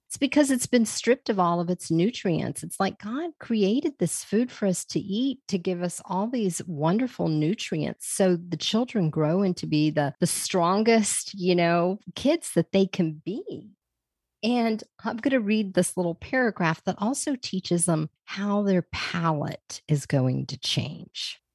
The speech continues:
"Once you stop eating junk food, something very interesting happens.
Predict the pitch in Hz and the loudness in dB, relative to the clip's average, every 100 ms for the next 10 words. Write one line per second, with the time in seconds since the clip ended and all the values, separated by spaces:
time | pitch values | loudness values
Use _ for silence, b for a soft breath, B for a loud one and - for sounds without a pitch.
0 | _ _ _ _ _ _ 165 165 269 - | _ _ _ _ _ _ 2 4 4 2
1 | 330 - 226 208 - 185 180 165 143 160 | -2 0 -2 -2 -2 -2 2 2 2 0
2 | 156 247 - 104 - - _ _ - 277 | 0 -2 -8 -8 -8 -16 _ _ -4 -4
3 | 339 - 370 339 156 131 147 156 170 180 | -4 -4 -4 -4 -6 -2 2 6 6 6
4 | 180 180 139 147 135 127 - 113 120 123 | 4 4 2 2 -2 -4 -4 -2 0 0
5 | 113 - 117 - - - | -2 -4 -10 -10 -12 -16